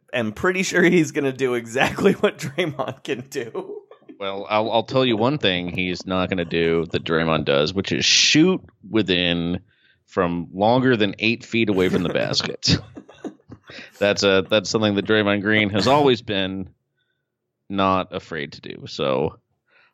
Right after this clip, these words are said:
Speaker 2: um, but yeah, the, the, the closest to Draymond Green, um, was actually a guy who's, like, five years older than Draymond Green, P J Tucker. That's the <laughs> closest you have. And people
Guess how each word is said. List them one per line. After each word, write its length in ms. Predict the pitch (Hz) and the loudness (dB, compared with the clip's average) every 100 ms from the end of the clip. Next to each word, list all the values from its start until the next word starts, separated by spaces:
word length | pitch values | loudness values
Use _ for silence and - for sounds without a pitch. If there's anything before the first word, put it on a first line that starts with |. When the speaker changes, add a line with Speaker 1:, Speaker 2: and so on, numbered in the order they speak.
| _ | _
Speaker 2:
um, 240 | 117 120 120 | 2 2 2
but 120 | 175 | 0
yeah, 240 | 208 135 | 2 2
the, 360 | 117 143 143 147 135 | 2 -2 -2 -4 -4
the, 320 | 143 139 139 | -2 -2 -4
the 80 | 135 | -8
closest 540 | - 165 180 175 160 160 | -2 0 0 0 -4 -4
to 80 | |
Draymond 420 | 123 139 139 123 110 | 0 2 2 2 0
Green, 580 | 120 131 113 104 101 - - _ _ - - - 110 | 2 4 2 0 -4 -8 -20 _ _ -20 -20 -6 0
um, 560 | 104 98 92 90 90 - - | 4 4 2 0 -6 -12 -8
was 200 | 113 113 | 0 2
actually 380 | 117 120 113 110 | 2 0 2 0
a 40 | 101 | 2
guy 200 | 104 98 | 0 0
who's, 200 | 98 95 | -4 -4
like, 200 | 90 - | -6 -6
five 380 | - 98 98 98 | -2 0 2 -2
years 260 | 95 85 - | -6 -8 -8
older 420 | 90 90 90 73 | -6 -6 -8 -8
than 200 | 92 87 | -6 -6
Draymond 440 | 87 82 82 80 | -4 -4 -4 -6
Green, 360 | 80 78 65 69 | -6 -6 -6 -6
P 180 | - 95 | -2 -2
J 160 | 78 | -2
Tucker. 500 | - - - - - _ - | -2 -6 -6 -10 -14 _ -4
That's 240 | 101 - | -2 0
the 80 | 120 | -2
<laughs> 0 | |
closest 560 | - - 113 - - - | 0 2 0 0 -6 -6
you 120 | 95 | -4
have. 460 | 101 - - 101 - _ - _ _ _ _ 95 | -4 -4 -6 -8 -12 _ -20 _ _ _ _ -2
And 240 | 92 92 | 0 0
people 580 | 113 107 107 95 95 | 0 0 0 0 -2